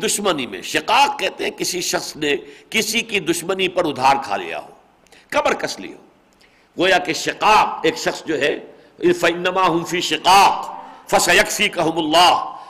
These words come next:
سولہواں رکوع جو ہے سورہ بقرہ کو، اس میں بھی آیا ہے کہ فَإِنْ آمَنُوا بِمِثْلِ مَا آمَنْتُمْ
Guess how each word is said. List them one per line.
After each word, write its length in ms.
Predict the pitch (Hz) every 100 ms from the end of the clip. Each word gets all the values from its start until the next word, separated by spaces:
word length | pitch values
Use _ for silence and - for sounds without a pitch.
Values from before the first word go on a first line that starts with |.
| - -
سولہواں 320 | 180 175 156
رکوع 260 | 156 160 151
جو 60 | 147
ہے 40 | 147
سورہ 240 | 147 151 123
بقرہ 280 | 131 127 131
کو، 60 | 123
اس 40 | 156
میں 80 | - 131
بھی 60 | 110
آیا 200 | 90 82
ہے 80 | - - _ _ _ _ _ _
کہ 100 | - 135
فَإِنْ 160 | 160 160
آمَنُوا 420 | 185 214 240 269 269 - 202
بِمِثْلِ 340 | 202 214 220 220
مَا 80 | 214
آمَنْتُمْ 480 | 214 226 226 233 220